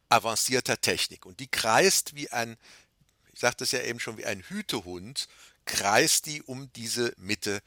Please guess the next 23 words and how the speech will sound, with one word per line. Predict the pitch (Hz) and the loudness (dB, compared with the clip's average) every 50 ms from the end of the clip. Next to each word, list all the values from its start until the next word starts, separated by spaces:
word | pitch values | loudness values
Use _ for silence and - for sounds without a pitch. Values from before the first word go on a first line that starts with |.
| - - - _ _ _ - | -14 -20 -20 _ _ _ -10
um | 127 110 104 | -8 -6 -4
sie | - 104 101 | -6 -6 -4
zu | - - 117 | -4 -6 -4
beschützen. | 107 113 - - 95 - - - - - - | -4 -4 -4 -4 -6 -6 -8 -8 -8 -8 -4
Das | - 123 139 - - | 0 0 2 2 2
ist | 202 - - | 2 0 0
eine | - 113 107 107 101 | 2 0 0 0 -4
große, | - - - 117 156 208 - - 185 175 175 175 170 _ _ _ _ _ _ _ _ _ _ _ _ | -10 -10 -10 -8 -8 -6 -6 -4 -4 -4 -6 -6 -10 _ _ _ _ _ _ _ _ _ _ _ _
eine | 107 104 | -14 -10
große | - - 180 190 - - 113 - _ - | -6 -4 -4 0 2 2 2 2 _ 2
Ansage | 120 123 147 170 175 - 139 135 123 117 123 123 - 123 120 120 117 - | 2 2 2 2 0 4 6 6 8 8 6 6 4 2 0 0 -2 -6
von | - - - 117 107 101 | -10 -6 -4 -4 -2 2
Weltbild. | 110 107 110 110 - - - 80 73 78 104 170 - - - _ _ _ _ - - _ - | 4 6 6 4 2 -2 -10 -10 -4 0 0 0 0 -2 -8 _ _ _ _ -20 -20 _ -6
Und | 139 127 117 117 117 113 - - - - | -4 -4 -4 -4 -6 -4 -2 -2 -2 0
wenn | - 117 113 117 110 | 0 0 0 0 2
wir | 107 104 110 | 0 0 0
jetzt | 110 113 107 - - - | 0 0 0 2 0 2
mal | 113 110 107 104 101 101 - | 4 4 4 4 4 0 -4
dran | - - 107 107 104 98 | -4 -2 -2 -2 0 2
denken, | 113 127 143 - - 117 101 | 2 2 2 2 -4 -4 -2
dass | 113 104 - - | 0 0 0 0
wir | 113 101 | -2 -4
seit | 92 104 101 98 98 - - | -2 -2 0 0 -2 -4 -6